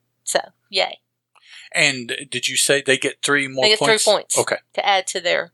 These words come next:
Speaker 1: points that they made on their duo dance.
Speaker 2: Right.
Speaker 1: Harry and Allison did a jive.
Speaker 2: Dancing to Shake It Off.
Speaker 1: And thankfully, Allison won.
Speaker 2: Yes.
Speaker 1: If they hadn't said Allison won, I think there might have been a coup.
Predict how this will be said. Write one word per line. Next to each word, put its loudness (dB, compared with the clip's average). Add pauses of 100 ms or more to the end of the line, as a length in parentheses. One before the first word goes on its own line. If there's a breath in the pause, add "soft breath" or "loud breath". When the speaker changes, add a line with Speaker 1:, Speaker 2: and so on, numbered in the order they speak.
(100)
Speaker 1:
points -4
that -8
they 0
made 0
on -4
their -6
duo -4
dance. -12
Speaker 2:
Right. -4 (180)
Speaker 1:
Harry 0
and -2
Allison -2
did 2
a 0
jive. 2 (640)
Speaker 2:
Dancing 2
to 2
Shake 0
It 4
Off. -2 (320)
Speaker 1:
And 2
thankfully, -2
Allison 0
won. -6 (160)
Speaker 2:
Yes. 2
Speaker 1:
If -4
they 2
hadn't -2
said -2
Allison 2
won, -2
I -2
think 0
there 0
might -4
have -8
been -4
a -4
coup. -4